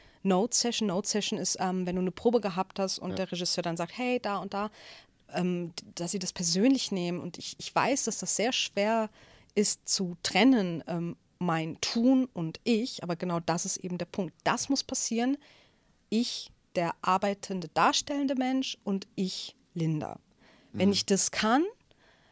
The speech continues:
Speaker 1: dann kann ich deine Kritik nehmen und, ah, okay,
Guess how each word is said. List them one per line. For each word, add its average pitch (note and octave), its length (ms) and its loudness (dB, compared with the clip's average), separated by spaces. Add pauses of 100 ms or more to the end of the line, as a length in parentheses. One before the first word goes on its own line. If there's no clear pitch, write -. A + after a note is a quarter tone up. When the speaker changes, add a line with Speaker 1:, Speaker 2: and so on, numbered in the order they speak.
(160)
Speaker 1:
dann G#3 160 2
kann G#3+ 240 0
ich A3+ 140 0
deine G3 220 0
Kritik - 400 -6
nehmen C4 340 2
und, A3 240 -4
ah, - 80 -6 (300)
okay, D#4 180 -4